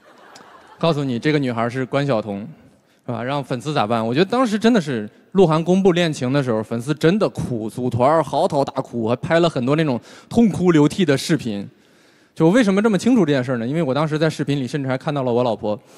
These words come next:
<laughs> 但是你反过来想，就比如说关晓彤，她自己看到这么多粉丝，这么多这样的视频，她心里会怎么想？我觉得她应该是比我老婆高兴多了啊。<laughs> 那我开玩笑，我就胡乱揣测啊。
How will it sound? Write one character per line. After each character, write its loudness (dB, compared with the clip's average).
<laughs> -4
但 4
是 2
你 2
反 0
过 2
来 2
想， -2
就 -2
比 -6
如 -4
说 -4
关 2
晓 0
彤， -8
她 -4
自 -6
己 -6
看 -4
到 2
这 2
么 0
多 -2
粉 -6
丝， -6
这 0
么 2
多 4
这 2
样 2
的 -8
视 -10
频， -8
她 -4
心 -2
里 -4
会 -2
怎 -6
么 -6
想？ -8
我 -6
觉 0
得 0
她 -2
应 -2
该 0
是 -4
比 -2
我 2
老 -2
婆 -2
高 0
兴 -2
多 4
了 0
啊。 -2
<laughs> -16
那 -2
我 -2
开 -6
玩 0
笑， 0
我 -4
就 -2
胡 -8
乱 -2
揣 -4
测 -4
啊。 -2